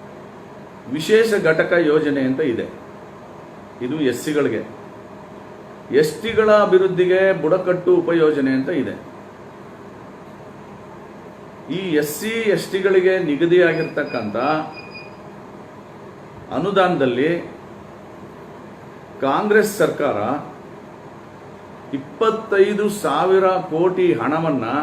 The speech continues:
ತಮ್ಮ ಐದು ಗ್ಯಾರಂಟಿಗಳಿಗೆ ಕೊಟ್ಟಿದ್ದಾರೆ.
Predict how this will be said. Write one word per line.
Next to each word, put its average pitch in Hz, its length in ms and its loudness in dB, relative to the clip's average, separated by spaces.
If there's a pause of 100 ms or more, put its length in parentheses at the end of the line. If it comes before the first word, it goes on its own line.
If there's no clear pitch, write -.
(1600)
ತಮ್ಮ 156 380 0
ಐದು 202 400 2
ಗ್ಯಾರಂಟಿಗಳಿಗೆ 147 800 2
ಕೊಟ್ಟಿದ್ದಾರೆ. 131 720 0